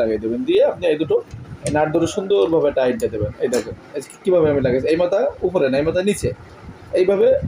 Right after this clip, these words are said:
আপনি এখানে পয়েন্ট করা আছে, নাট দেওয়া থাকবে, আপনারা এই দুটো আগে লাগিয়ে নেবেন। তারপরে এই ডাইসটাও কিন্তু আপনার খোলা থাকবে ব্যাগের ভিতরে, অবশ্যই এই ডাইসটা আগে সুন্দর করে সেট আপ করে নেবেন। ডাইসটা সর্বপ্রথম আপনি এর ভিতর দিয়ে পরাই,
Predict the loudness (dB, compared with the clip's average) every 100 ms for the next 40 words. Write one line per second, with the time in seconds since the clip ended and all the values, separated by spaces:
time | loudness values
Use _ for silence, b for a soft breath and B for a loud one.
0 | -4 -2 0 2 2 0 0 0 -4 -8
1 | 0 0 2 0 2 0 0 0 0 0
2 | 0 0 -2 -2 0 0 0 0 0 0
3 | 0 -2 -4 -8 -8 -12 -8 -6 -6 -6
4 | -8 -8 -10 -6 -4 -4 -8 -12 -14 -16
5 | -12 -4 -2 -2 0 0 2 0 0 -2
6 | -2 0 0 -2 -2 0 0 0 0 -2
7 | -2 -4 -2 2 2 0 -2 0 2 2
8 | 2 2 2 2 2 0 -2 -2 -2 -2
9 | -2 -2 -2 -2 -2 -2 -2 0 0 0
10 | 0 -2 0 0 0 -2 -4 -2 -4 -4
11 | -10 -14 -14 -12 -10 -2 0 2 2 2
12 | 0 0 2